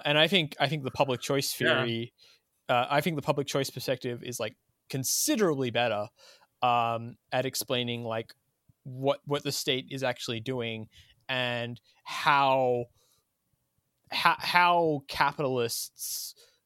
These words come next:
Speaker 1: basically retain power. Uh, well, not retain power, but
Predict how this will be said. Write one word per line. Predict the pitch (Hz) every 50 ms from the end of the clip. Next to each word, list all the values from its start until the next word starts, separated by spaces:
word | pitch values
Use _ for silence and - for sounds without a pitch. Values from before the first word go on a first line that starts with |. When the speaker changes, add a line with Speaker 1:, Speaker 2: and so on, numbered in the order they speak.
| _ _ _ _ _ _ _ _ -
Speaker 1:
basically | 143 139 139 - - 135 - - 131 123
retain | 117 120 113 - - 127 117 110 110 107
power. | - - - 120 117 113 104 - - - - _ _ _ _ - _ _ _ _ _ -
Uh, | 139 135 120 - - 180 - _ _ - -
well, | 165 156 139 139
not | 160 175 175 -
retain | 185 147 131 - - 139 131 131
power, | - - 131 131 127 120
but | 120 131 -